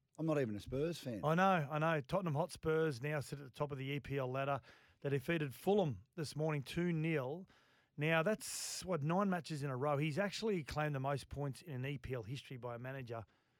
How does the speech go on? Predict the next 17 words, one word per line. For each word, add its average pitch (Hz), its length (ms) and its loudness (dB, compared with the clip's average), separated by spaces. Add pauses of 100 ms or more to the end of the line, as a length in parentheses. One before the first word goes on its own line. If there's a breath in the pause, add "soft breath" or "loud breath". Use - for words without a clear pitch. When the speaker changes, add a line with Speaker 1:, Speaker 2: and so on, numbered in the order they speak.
(260 soft breath)
Speaker 2:
slash 127 260 -8
coach 123 300 -4
after 120 240 -6
nine 120 280 -4
rounds. 151 300 -2
That's 143 240 -6
a 135 40 -2
really 143 240 -4
weird 117 300 -8
stat. 120 400 -8
But 143 120 -6
the 139 60 -12
person 190 340 2
he 147 40 -2
takes 131 320 -2
over 160 260 -2
from 107 340 -14